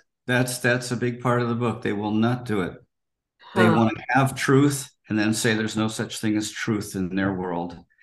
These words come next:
Speaker 1: And they wanna say, "We don't have decisions," and they get up and make all the decisions that affirm free will values when they can't understand morality because there's no way to, there is no mo-, morality. It's whatever you believe.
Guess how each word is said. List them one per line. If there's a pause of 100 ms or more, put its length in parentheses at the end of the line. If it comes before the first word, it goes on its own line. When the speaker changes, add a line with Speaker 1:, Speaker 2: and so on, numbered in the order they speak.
(180)
Speaker 1:
And
they
wanna
say,
"We
don't
have
decisions,"
and
they
get
up
and
make
all
the
decisions
that
affirm (680)
free
will
values
when
they
can't
understand
morality
because
there's
no
way
to,
there
is
no
mo-,
morality.
It's
whatever
you
believe.